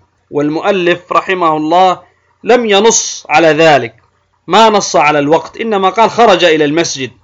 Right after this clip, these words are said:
قال: "إذا خسفت الشمس خرج الإمام إلى المسجد".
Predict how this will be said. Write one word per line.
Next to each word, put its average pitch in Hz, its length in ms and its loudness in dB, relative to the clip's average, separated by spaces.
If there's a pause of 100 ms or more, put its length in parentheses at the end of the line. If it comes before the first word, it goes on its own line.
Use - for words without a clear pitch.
(420)
قال: 143 220 0
"إذا 139 240 -4
خسفت 147 520 -8
الشمس 262 540 -2
خرج 180 360 0
الإمام 160 520 -2
إلى 185 220 0
المسجد". 151 520 -4